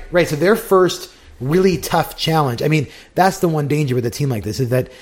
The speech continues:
they could be coasting along, beating the fuck out of Tunisia, whatever, and then get to that round of sixteen and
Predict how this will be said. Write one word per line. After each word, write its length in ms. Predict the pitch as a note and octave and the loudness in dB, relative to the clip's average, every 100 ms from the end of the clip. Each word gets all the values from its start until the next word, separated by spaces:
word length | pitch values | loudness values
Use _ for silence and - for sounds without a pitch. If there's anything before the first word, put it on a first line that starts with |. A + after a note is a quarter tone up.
| - - | -20 0
they 140 | D#3 | 2
could 140 | E3 F3 | 4 2
be 100 | D3+ | 0
coasting 460 | G#2 D#3+ D#3 - D#3+ | 0 0 0 0 0
along, 360 | C#3 B2 B2 | 2 2 0
beating 300 | A2 C3 C3 | -2 -2 -2
the 80 | C3 | -4
fuck 240 | - C#3 D3 | 0 0 2
out 100 | C#3 | 2
of 80 | |
Tunisia, 600 | - C3+ A#2+ A#2 G#2 A#2 | 0 0 0 0 2 2
whatever, 540 | A2 B2 B2+ F#2+ G2 G2 - - - - | 2 4 2 0 -4 -6 -10 -20 -20 -8
and 160 | C#3 C#3+ | -2 2
then 300 | D#3+ C#3 C3 | 2 2 2
get 140 | D3+ | 0
to 80 | D3+ | 4
that 100 | D3 | 2
round 180 | C3+ C#3+ | 4 2
of 60 | C3 | 2
sixteen 500 | C3+ - F3 E3+ C#3 | 0 0 2 4 4
and 360 | A#2+ C3 A2+ | 2 0 -2